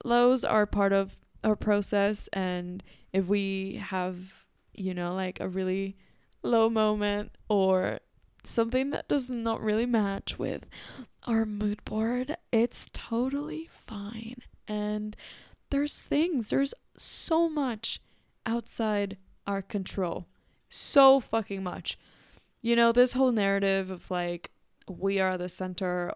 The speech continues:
of our success and we're fully responsible for everything that happens. I'm sorry, hot take, that's not true. I don't think that that's the case. To an extent, yes.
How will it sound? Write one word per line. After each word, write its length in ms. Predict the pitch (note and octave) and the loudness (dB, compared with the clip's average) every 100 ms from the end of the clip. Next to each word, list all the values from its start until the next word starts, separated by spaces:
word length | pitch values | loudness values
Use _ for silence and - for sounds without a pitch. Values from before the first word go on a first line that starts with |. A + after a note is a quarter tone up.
| - | -4
of 400 | F3 E3+ - - | -4 -6 -10 -6
our 220 | - F3 | -4 -4
success 520 | F3+ - - A3+ A3 G#3+ | -8 -8 -2 -2 -2 -4
and 140 | G3 | -4
we're 180 | F#3 F#3 | -4 -6
fully 320 | - G3+ F#3+ | -4 -2 0
responsible 520 | F#3 F#3+ F#3 F3+ F#3+ | -2 -4 -6 -2 -2
for 160 | F#3 F#3+ | -2 -2
everything 400 | F#3 F#3+ F#3 F#3 | -2 -4 -6 -8
that 80 | - | -6
happens. 560 | F#3 F#3 F#3 F#3 - - _ _ | -4 -2 -4 -4 -8 -10 _ _
I'm 120 | G3+ G3+ | -6 -2
sorry, 440 | G#3 G3+ G3+ G3 | 0 2 2 0
hot 240 | F#3+ - | -2 -2
take, 280 | - F#3+ F#3 - | -2 -2 -2 -4
that's 260 | F3+ F3+ | -4 -4
not 160 | F#3 - | -8 -8
true. 380 | - F3+ F3+ F#3+ | -4 -2 -2 -2
I 140 | F#3+ | -4
don't 320 | F3+ F3 G3 | -4 -6 -6
think 240 | - F#3 - | -8 -8 -8
that 200 | F3+ F#3 _ - | -8 -8 _ -8
that's 300 | F#3+ F#3 - | -4 -4 -4
the 100 | F3+ | -8
case. 400 | - E3+ E3+ F#3 - - - | -6 -4 -4 -6 -10 -16 -10
To 140 | - G#3+ | -2 0
an 80 | F#3+ | 0
extent, 520 | - - G3 A3 A3+ | -2 -2 0 0 -2
yes. 480 | G3 F3+ F3+ F3+ | 2 4 4 0